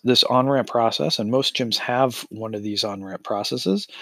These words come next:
if they don't, this is something that you want to look for. You want to look for some, a gym that doesn't just throw you into a class and says, "Here, try it out."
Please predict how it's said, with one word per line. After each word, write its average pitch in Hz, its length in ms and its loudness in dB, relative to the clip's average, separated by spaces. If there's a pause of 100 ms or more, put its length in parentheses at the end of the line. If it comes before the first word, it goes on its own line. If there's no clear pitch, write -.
(200)
if - 140 0
they 123 120 8
don't, 165 500 4
this 127 180 -2
is 147 100 4
something 127 280 2
that 117 140 0
you 113 120 -2
want 113 220 -2
to 98 280 -4
look 110 220 0
for. 80 320 -4 (160)
You 104 120 -8
want 110 120 -4
to 107 60 -2
look 120 160 2
for 120 140 2
some, 113 420 0 (460)
a 110 80 2
gym 147 360 6
that 107 160 4
doesn't 123 280 4
just - 360 2
throw 117 240 6
you 117 200 6
into 110 260 0
a 95 60 -2
class 110 420 2
and 104 80 -4
says, 107 220 0
"Here, 170 200 6
try 113 260 4
it 113 120 4
out." 143 240 8